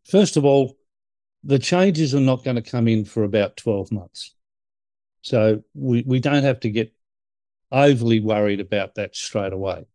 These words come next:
Uh, secondly, I think, you know, we should get it in context. There are not thousands and thousands of employees in the security industry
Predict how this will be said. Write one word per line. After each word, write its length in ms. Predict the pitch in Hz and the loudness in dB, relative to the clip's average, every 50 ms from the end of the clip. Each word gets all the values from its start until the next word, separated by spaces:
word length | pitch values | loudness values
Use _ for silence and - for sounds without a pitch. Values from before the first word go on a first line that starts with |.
| _ _ _ _ _ _ _ _ _ _ _ _ _ _ _ - - _ _ _ _ _ _ - | _ _ _ _ _ _ _ _ _ _ _ _ _ _ _ -20 -20 _ _ _ _ _ _ -4
Uh, 260 | 160 165 165 185 196 - - | -4 -4 -4 -4 -8 -14 -14
secondly, 600 | - - - 202 220 220 247 226 180 165 156 147 | -10 0 2 2 4 4 4 4 6 6 6 6
I 100 | 139 131 | 4 4
think, 300 | 131 - 156 139 135 - - 160 - _ _ _ _ _ _ _ - _ | 2 2 2 2 0 -2 -12 -20 -20 _ _ _ _ _ _ _ -20 _
you 140 | - 180 180 | -16 -8 -2
know, 80 | 180 185 | -2 0
we 140 | 185 190 | 2 2
should 220 | 151 - 220 214 - | 2 2 2 2 2
get 140 | 190 180 160 | 4 4 4
it 120 | 156 139 | 6 6
in 140 | 147 135 117 | 4 2 2
context. 640 | - - 131 120 110 - 120 110 104 - - - - | 0 0 -2 -2 -2 -2 -4 -6 -6 -6 -10 0 2
There 160 | 156 156 165 | 4 4 4
are 180 | 160 156 160 | 4 2 2
not 380 | 160 165 170 180 180 180 175 - _ _ _ _ _ _ _ _ | 2 2 2 0 0 0 -2 -6 _ _ _ _ _ _ _ _
thousands 880 | - 147 143 151 151 151 151 151 147 131 113 127 127 123 120 113 - 120 | -4 -2 0 2 2 4 4 4 2 2 0 -2 -2 -2 -4 -4 -4 -2
and 160 | 117 110 - | -4 -2 0
thousands 720 | 127 123 123 123 123 123 117 104 113 110 107 101 98 107 | 0 0 2 2 2 0 0 0 -2 -2 -2 -4 -4 -4
of 160 | 113 104 113 | -4 -2 0
employees 800 | 113 110 104 98 - 120 113 110 113 113 110 113 110 104 - 113 | -2 -2 -2 -4 -4 -2 0 2 2 2 2 2 0 0 -2 -4
in 80 | 107 | -4
the 100 | 101 104 | -4 -6
security 640 | - - - 101 - - 127 123 127 117 113 101 95 | -6 -8 -10 -10 -4 0 0 2 2 2 0 -2 -2
industry 560 | 95 95 90 104 104 - - - 104 101 101 | -6 -8 -8 -10 -12 -12 -8 -6 -4 -4 -4